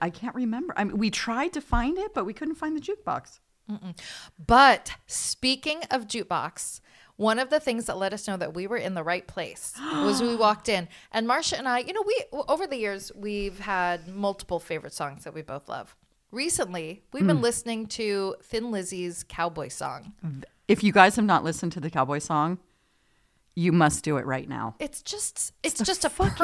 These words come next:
Speaker 2: perfect
Speaker 1: best.
Speaker 2: all-around song.
Speaker 1: It is a perfect song.
Speaker 2: It's our song of the summer.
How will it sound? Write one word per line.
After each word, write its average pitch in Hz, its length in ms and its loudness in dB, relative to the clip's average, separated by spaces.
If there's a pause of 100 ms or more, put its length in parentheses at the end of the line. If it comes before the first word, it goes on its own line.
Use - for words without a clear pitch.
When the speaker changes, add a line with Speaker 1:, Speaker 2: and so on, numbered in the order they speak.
Speaker 2:
perfect 208 220 4
Speaker 1:
best. 185 280 0
Speaker 2:
all-around 214 800 4
song. 151 380 -4
Speaker 1:
It 220 120 4
is 220 140 2
a 160 80 2
perfect - 440 -4
song. 143 320 -4 (240)
Speaker 2:
It's - 160 -8
our 349 120 0
song 247 240 -2
of 240 80 -6
the 247 60 -2
summer. 214 280 -2